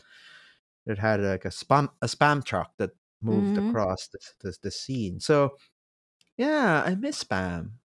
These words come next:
Speaker 1: I mean, and then the, the
Speaker 2: I haven't had
Speaker 1: Philippines
Speaker 2: it too. Yeah.
Speaker 1: Spam was a, I don't know if it's
Speaker 2: A
Speaker 1: still a big thing now,
Speaker 2: staple.
Speaker 1: but it was a big stateside thing. Yeah.
Speaker 2: Yeah.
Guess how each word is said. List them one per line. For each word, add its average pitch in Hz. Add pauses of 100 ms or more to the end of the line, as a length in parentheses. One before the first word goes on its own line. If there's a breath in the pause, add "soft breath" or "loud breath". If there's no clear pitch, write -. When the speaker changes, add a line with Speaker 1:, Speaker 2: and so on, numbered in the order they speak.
(160)
Speaker 1:
I 156
mean, 196
and 202
then 214
the, 208
the 214
Speaker 2:
I 277
haven't 277
had 247
Speaker 1:
Philippines 202
Speaker 2:
it -
too. 170
Yeah. 175 (680)
Speaker 1:
Spam 131
was 110
a, 92 (580)
I 107
don't 190
know 226
if 233
it's 165
Speaker 2:
A -
Speaker 1:
still -
a -
big 208
thing 160
now, 151
Speaker 2:
staple. -
Speaker 1:
but 143
it 165
was 151
a 131
big 110 (680)
stateside 117
thing. 107
Yeah. 104 (600)
Speaker 2:
Yeah. 170